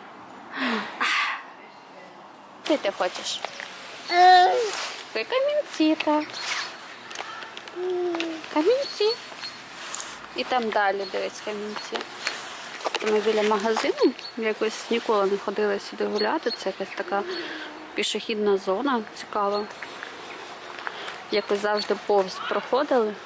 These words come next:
Але там дуже багато людей, туди не хочеться йти. Тут ось лавочки стоять, якась вишка стоїть. Отак, цікавенько. Можна буде якось прийти сюди погуляти.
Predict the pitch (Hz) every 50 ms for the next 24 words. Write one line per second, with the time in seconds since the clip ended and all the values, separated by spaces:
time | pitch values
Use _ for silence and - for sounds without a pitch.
0 | - - - 214 208 202 - 214 202 202 196 190 180 - 220 208 202 202 196 202
1 | 202 196 - 214 214 202 240 294 466 - 254 202 - 208 214 202 - 202 185 -
2 | - - - - 202 196 - 208 214 226 - - - - - - - - - -
3 | 220 - - - - - 196 196 - 427 440 - - - - 262 - - - 240
4 | 220 226 226 220 214 - - - - - 208 - 208 196 196 - - 190 190 208
5 | 254 311 - - - - 277 269 - - - - - - - - - - - -
6 | - - - - - - - - - - - - - - - - - - - -
7 | - - 233 220 220 233 247 226 - 262 262 - - - - - - - - -
8 | - - - - - - - - - - - - - - - - - 233 - -
9 | 202 196 - - - - - - - - - - 247 220 208 196 196 202 190 -
10 | 208 208 - - - - - - - - - - 196 - - - 208 - - 196
11 | 196 185 202 202 196 196 156 - - - - 202 202 196 - - 214 - - -
12 | 208 214 208 - 226 214 202 208 208 202 202 208 - 220